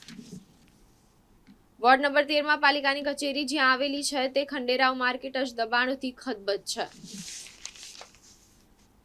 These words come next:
વિશ્વામિત્રી પ્રોજેક્ટની કામગીરી દરમિયાન નદી કિનારેથી મગરના ઈંડા મળતા અધિકારીઓ અને કર્મચારીઓમાં કુતૂહલ સર્જાયું.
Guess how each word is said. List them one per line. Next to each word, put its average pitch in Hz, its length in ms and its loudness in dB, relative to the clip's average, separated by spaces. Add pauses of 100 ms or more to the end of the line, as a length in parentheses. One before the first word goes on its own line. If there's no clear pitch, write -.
(920)
વિશ્વામિત્રી 302 560 4
પ્રોજેક્ટની 320 520 2
કામગીરી 294 420 2
દરમિયાન 226 340 -2
નદી 226 240 -4
કિનારેથી 277 680 0
મગરના 285 500 0
ઈંડા 269 300 4
મળતા 226 300 0
અધિકારીઓ 254 580 2
અને 277 180 0
કર્મચારીઓમાં 262 760 0
કુતૂહલ 285 500 -2
સર્જાયું. 254 560 0